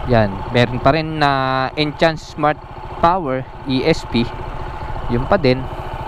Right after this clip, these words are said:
Halos yun lang naman, guys. Pero pagka ginamit mo na talaga siya, dun mo makikita yung pinagkaiba nilang dalawa, no?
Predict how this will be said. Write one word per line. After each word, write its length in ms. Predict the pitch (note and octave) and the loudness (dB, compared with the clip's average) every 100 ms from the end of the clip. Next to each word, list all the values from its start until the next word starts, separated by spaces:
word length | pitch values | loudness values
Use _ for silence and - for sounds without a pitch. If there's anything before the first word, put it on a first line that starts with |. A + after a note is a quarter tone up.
| - - - - - - B2 | -8 -8 -8 -8 -8 -4 0
Halos 240 | B2+ D#3+ | 2 2
yun 160 | F3 F#3+ | 4 4
lang 160 | G3 | 4
naman, 320 | G3+ G#3+ G3+ G3 | 2 2 2 2
guys. 320 | F#3 D3+ - - - | 2 2 -6 -14 0
Pero 240 | D3 E3 F#3 | 4 4 2
pagka 560 | G3 F#3 G3 G3 F#3+ F#3+ | 0 0 2 4 2 0
ginamit 480 | F3 F#3+ F#3 F#3 F#3+ F3+ | 0 2 2 0 -4 -2
mo 80 | |
na 80 | F3+ | 0
talaga 320 | F#3 F3 E3+ | 2 2 4
siya, 240 | E3+ A#2 - - - - - | 4 2 0 -8 -16 -14 0
dun 240 | C#3 E3+ | 4 4
mo 160 | E3+ D#3 | 4 4
makikita 800 | D3 C3+ C3 B2+ A#2+ A2+ G#2 F#2+ - - - - - | 4 4 0 0 0 4 2 2 -6 -16 -14 -14 0
yung 160 | C3 C#3+ | 2 4
pinagkaiba 720 | C#3+ C3 B2 A#2 G#2+ A2 G2+ | 4 4 4 4 2 0 0
nilang 320 | G#2 A#2+ G#2+ | 0 0 2
dalawa, 400 | F#2+ F#2 A2 A2 - - - - - - - - - - | 2 4 6 4 2 -12 -18 -16 -16 -14 -14 -14 -6 2
no? 160 | A2 | 2